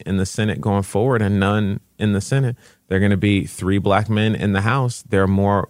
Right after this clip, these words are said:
you know, the city council president is a black woman and has been a black woman the last three city council presidents, four last five. I mean, Detroiters, by and large, have elected black women to lead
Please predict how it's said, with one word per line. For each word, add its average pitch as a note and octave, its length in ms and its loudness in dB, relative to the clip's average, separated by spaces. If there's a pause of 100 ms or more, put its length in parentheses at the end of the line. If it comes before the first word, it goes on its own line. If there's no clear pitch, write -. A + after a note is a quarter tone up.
you G#2 120 -2
know, E2+ 60 0
the G2 40 0
city G#2+ 220 -4
council G#2+ 260 0
president A2 460 -2
is G2+ 100 -2
a G#2 60 -2
black G2 280 -2
woman G#2 400 -2
and F#2+ 100 -4
has G2+ 200 0
been G#2 320 0
a G2 140 -2
black G2+ 320 -2
woman G2 420 -4 (560)
the G2 80 -6
last G2+ 300 -2
three A#2 400 -4
city - 180 -8
council C3+ 280 -4
presidents, C#3 600 -6
four A2+ 280 -2
last A#2 280 -2
five. C3 400 0
I A2+ 40 -4
mean, A2 240 -2 (1400)
Detroiters, C#3+ 920 0 (460)
by A2 260 4
and C#3 100 2
large, D3 220 0
have A#2+ 120 0
elected A2+ 580 -2
black A2 340 -2
women A2 340 0
to G#2+ 160 -6
lead A2+ 440 -4